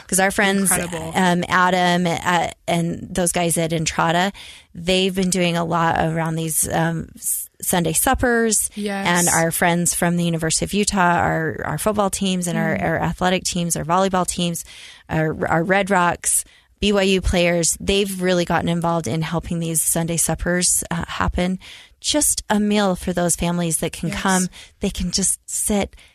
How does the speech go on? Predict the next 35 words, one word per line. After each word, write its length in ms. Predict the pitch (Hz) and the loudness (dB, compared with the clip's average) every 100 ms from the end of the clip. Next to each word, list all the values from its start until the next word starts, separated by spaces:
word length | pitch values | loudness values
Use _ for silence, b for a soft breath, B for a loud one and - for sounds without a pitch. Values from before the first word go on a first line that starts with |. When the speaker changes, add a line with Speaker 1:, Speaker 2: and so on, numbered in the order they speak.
| b | b
Speaker 1:
and 160 | 185 180 | -4 0
visit 220 | 226 220 | 2 2
with 160 | 214 208 | 0 -2
other 180 | 202 202 | 0 0
families 400 | 196 190 196 185 | 0 0 0 -2
going 240 | 190 190 | -2 -2
through 160 | 180 202 | -2 -2
the 100 | 190 | -2
same 240 | - 190 | 0 0
Speaker 2:
Yes. 260 | 190 185 - | 0 -2 -2
Speaker 1:
situation. 920 | - 185 196 180 180 185 180 175 175 - B B | -2 0 0 0 0 0 -2 -2 -4 -8 B B
Speaker 2:
Yes. 220 | 202 180 | -12 -4
Speaker 1:
Uh, 280 | 170 165 170 | -2 0 0
so 220 | 196 185 | 2 2
we've 220 | 196 190 | 2 0
been 200 | 180 175 | 0 -2
really 220 | 170 170 | 0 -2
proud 260 | 165 - 170 | -2 -2 -2
of 260 | 160 165 - | -2 -6 -8
some 180 | - 175 | -2 -2
of 120 | 165 | -2
our 80 | 156 | -2
business 280 | 160 165 214 | -2 -2 -2
partners, 500 | - 220 214 220 208 | -2 -2 0 0 0
but 340 | - 170 160 - | 0 -2 -2 -6
again, 320 | - 170 160 | -4 -2 0
reach 260 | 156 165 - | -2 -4 -4
out 160 | 160 160 | -4 -4
if 160 | 151 | -8
you, 300 | 165 156 156 | -8 -8 -8
if 140 | - - | -10 -8
there's 180 | 156 160 | -6 -4
anything, 480 | - - - 160 147 B B B B B - | -6 -6 -6 -6 -10 B B B B B -6
um, 240 | 160 160 | -4 -2
that, 240 | 151 - | -4 -6